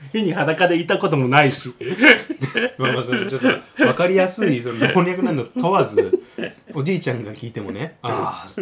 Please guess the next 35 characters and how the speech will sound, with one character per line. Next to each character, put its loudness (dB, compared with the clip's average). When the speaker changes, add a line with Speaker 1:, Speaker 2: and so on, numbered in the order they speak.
Speaker 2:
寒 -8
い -8
の、 -4
そ -6
れ 0
は」 -12
っ -20
て -20
言 -8
っ -14
て -14
く -12
れ -4
る -4
よ -4
う -8
な -8
と -6
こ -2
を -4
目 -8
指 -4
し -12
た -8
い -6
ん -10
で -14
す -18
よ、 -14
僕 -18
は。 -20
Speaker 1:
な 2
る 4
ほ -2
ど。 -8